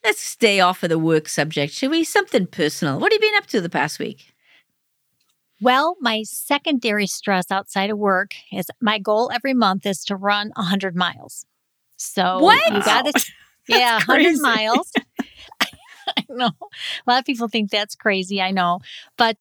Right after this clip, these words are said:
Speaker 2: I am up to sixty-five as of today, so that's good. I love running, and I've,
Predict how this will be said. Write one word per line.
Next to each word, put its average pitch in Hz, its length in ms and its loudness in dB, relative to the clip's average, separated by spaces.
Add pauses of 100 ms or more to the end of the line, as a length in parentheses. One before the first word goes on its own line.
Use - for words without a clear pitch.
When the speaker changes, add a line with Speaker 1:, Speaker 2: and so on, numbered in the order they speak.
(100)
Speaker 2:
I 208 500 -2
am 214 140 2
up 240 120 0
to 254 100 -2
sixty-five 202 720 -2
as 180 200 -4
of 175 220 -4 (200)
today, 196 460 -2
so 202 120 -4
that's 196 340 -2
good. 185 360 0 (440)
I 214 100 0
love 214 300 2
running, 180 400 -4
and 196 200 -4
I've, 196 220 -2